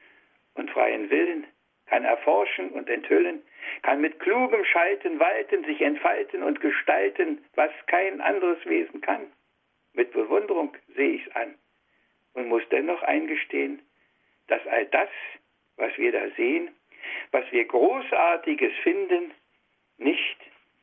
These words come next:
mit nem Warum begründen, sondern einzig feststellen nur als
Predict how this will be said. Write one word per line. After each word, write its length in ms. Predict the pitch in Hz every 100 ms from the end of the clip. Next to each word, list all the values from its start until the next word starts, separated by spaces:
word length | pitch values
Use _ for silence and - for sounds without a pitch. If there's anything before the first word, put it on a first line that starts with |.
| _ -
mit 200 | 156 151
nem 260 | 156 160
Warum 520 | 170 160 147 151 131 -
begründen, 680 | - 107 110 104 98 - - _ _ _ _ _ _
sondern 380 | 120 113 117 113
einzig 460 | 120 127 - - - -
feststellen 760 | 123 - - - - 151 156
nur 340 | 135 131 139 139 _ _ _ _ _ - -
als 200 | - 113